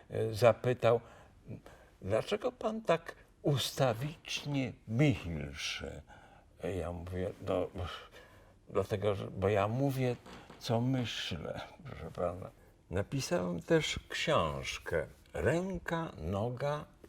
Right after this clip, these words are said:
mózg na ścianie. Często, y, sp-, spotykam ludzi, którzy, mm, czytali tę książkę i mówili, że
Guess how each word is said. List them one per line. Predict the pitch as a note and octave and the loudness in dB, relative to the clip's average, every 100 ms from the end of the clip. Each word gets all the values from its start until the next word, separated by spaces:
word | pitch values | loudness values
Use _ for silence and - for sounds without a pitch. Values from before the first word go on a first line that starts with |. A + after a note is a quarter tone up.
| - | -4
mózg | F#2+ E3+ F#3 - - - - | 0 2 0 -4 -10 -16 -8
na | A2 A2+ A2+ | -4 -4 -4
ścianie. | - - - G#2+ E2 C2+ A1+ A#2 - - - - - - - _ - - - - - - - - - - - - - A2+ | -8 -14 -6 -2 -2 -2 -8 -12 -14 -16 -20 -20 -20 -20 -20 _ -20 -20 -20 -20 -18 -18 -16 -18 -20 -20 -20 -8 -4 -2
Często, | - G#3 G3+ - F#3+ F3 - A#2 | 0 -2 -2 -4 -2 0 -2 -4
y, | - - G#2+ A2 | -6 -8 -10 -12
sp-, | - - - | -18 -12 -8
spotykam | - - C#3+ B2+ E3 D#3+ - C3 A#2 C3+ | -8 -4 -4 -2 -4 -4 -4 -4 -2 0
ludzi, | E3+ C#3+ - D#2+ | -2 -4 -6 -8
którzy, | - - A2+ A2+ G#2+ A2 G2+ - - - - - | -8 -8 -4 -2 0 0 -2 -8 -20 -20 -20 -10
mm, | F2+ F2 F2 F#2 - - | -6 -4 -6 -8 -12 -8
czytali | - D3 D#3+ F#2 D2 D2+ - - - | -6 0 2 2 -2 -8 -12 -20 -4
tę | D#2+ C#2 C2 | -2 -2 -8
książkę | - B2+ C3+ E3+ - - E3 - - - - - | -6 -4 -4 -6 -8 -8 -8 -10 -20 -20 -20 -10
i | - A#2 A2 - - G2+ | -4 -4 -4 -8 -12 -12
mówili, | G#2+ G#2+ A2 C3 D#3+ F3+ D3+ | -8 -4 -4 -4 -4 -4 -4
że | C3 C3 A#2+ | -2 -2 -2